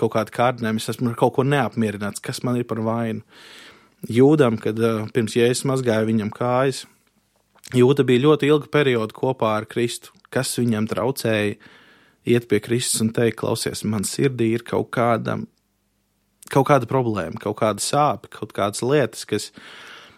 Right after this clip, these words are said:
kas man traucē un ko es nesaprotu?" Un, um, un Kristus tā kā varētu palīdzēt.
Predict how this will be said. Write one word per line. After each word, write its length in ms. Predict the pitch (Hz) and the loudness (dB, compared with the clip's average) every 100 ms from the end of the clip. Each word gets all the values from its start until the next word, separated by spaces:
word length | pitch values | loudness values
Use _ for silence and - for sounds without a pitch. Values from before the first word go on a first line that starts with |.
| _ - | _ -10
kas 160 | 101 | -4
man 180 | 101 98 | -2 -2
traucē 680 | - 123 139 - 117 104 98 | 4 6 6 2 0 0 -4
un 120 | 101 | -6
ko 160 | 120 107 | -4 -4
es 120 | - | -2
nesaprotu?" 760 | 139 - 101 117 107 104 104 104 - - | -2 -2 -2 0 0 0 -4 -4 -20 -14
Un, 640 | 107 104 107 110 110 110 113 | -8 -6 -4 -4 -2 0 0
um, 300 | 110 107 104 _ _ _ _ _ _ _ - | -2 -4 -6 _ _ _ _ _ _ _ -6
un 80 | |
Kristus 520 | 110 135 160 - - - | 0 4 4 2 -6 -4
tā 100 | 113 | -2
kā 320 | 120 107 110 _ - - - _ _ _ - | 0 0 -2 _ -20 -20 -20 _ _ _ 2
varētu 380 | 127 135 107 - | 4 4 0 0
palīdzēt. 640 | 185 123 95 90 90 - | 2 2 -4 -10 -14 -20